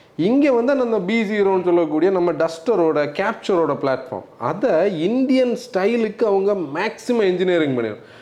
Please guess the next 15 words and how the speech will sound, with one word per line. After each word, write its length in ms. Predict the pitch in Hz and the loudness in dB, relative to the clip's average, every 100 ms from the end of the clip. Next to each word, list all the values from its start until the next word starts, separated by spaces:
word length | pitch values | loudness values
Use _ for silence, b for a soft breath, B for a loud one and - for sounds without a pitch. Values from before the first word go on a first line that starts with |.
| B | B
இப்ப 300 | 175 190 262 | -4 -2 0
நீ 100 | 226 | 0
அவங்க 240 | 208 196 190 | 2 2 2
என்ன 160 | 190 | 2
பண்ணாங்க, 300 | 190 160 151 | 0 -2 -2
அந்த 300 | 135 135 202 | 0 0 2
என்ஜினியரிங் 520 | 180 170 185 175 151 147 | 0 2 0 2 2 2
எல்லாம் 160 | 160 | 0
இங்க 140 | 151 135 | 0 0
தேவையில்லை. 540 | 131 143 120 95 98 | 0 2 0 0 0
இங்க 200 | 156 185 | 2 2
என்ன 220 | 160 185 | 2 0
தேவை, 400 | 139 131 117 110 117 - - 117 | 0 0 2 0 -2 -12 -8 -4
மேக்னைட் 480 | 156 214 190 156 127 | -2 -2 0 -2 -2
மாதிரி 360 | 127 131 240 | -2 -2 -2